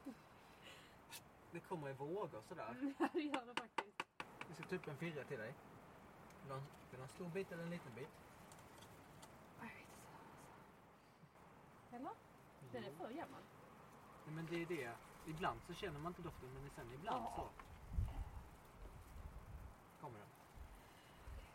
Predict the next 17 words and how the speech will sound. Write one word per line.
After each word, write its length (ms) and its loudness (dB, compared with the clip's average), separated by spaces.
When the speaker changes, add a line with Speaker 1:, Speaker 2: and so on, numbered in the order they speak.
Speaker 1:
Okej. 280 4
Speaker 2:
Man 100 -2
får 140 -4
nylla 200 0
pinnar. 360 2
<laughs> 140 2
Vi 100 12
sitter 600 4
ner 240 6
och 40 6
äter 280 6
det. 80 2
Riktiga 320 -6
friluftsmän. 460 -2
Nej, 360 8
det 60 6
här, 200 8